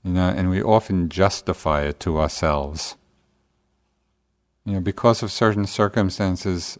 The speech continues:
we feel, "I should feel this way. I should be angry." Well, that's like holding on to a hot burning coal.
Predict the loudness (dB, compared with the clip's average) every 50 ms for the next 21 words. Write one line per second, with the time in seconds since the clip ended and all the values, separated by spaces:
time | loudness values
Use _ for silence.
0 | _ -8 -6 -6 -6 -6 -8 -2 0 0 0 0 -4 -4 -2 -2 -2 -2 -2 -4
1 | -4 -2 -2 -4 -6 -6 -4 -4 -4 -4 -4 -6 -6 -4 -2 0 0 -2 -2 -2
2 | -4 -4 -2 -4 -6 -6 -6 -6 -8 -8 -8 -10 _ _ _ _ _ _ _ _
3 | _ _ _ _ _ _ _ _ _ _ _ _ _ _ _ _ _ _ _ 2
4 | 6 6 6 6 6 4 4 4 4 2 -4 -14 -20 -18 -10 -2 0 2 2 4
5 | 2 2 2 2 2 2 2 0 0 -2 -2 -2 -2 -4 -2 -2 -2 -2 -2 _
6 | _ -2 0 0 0 0 -2 -4 -6 -10 -12 -10 -8 -6 -4 -4 -6 -6 -8 -10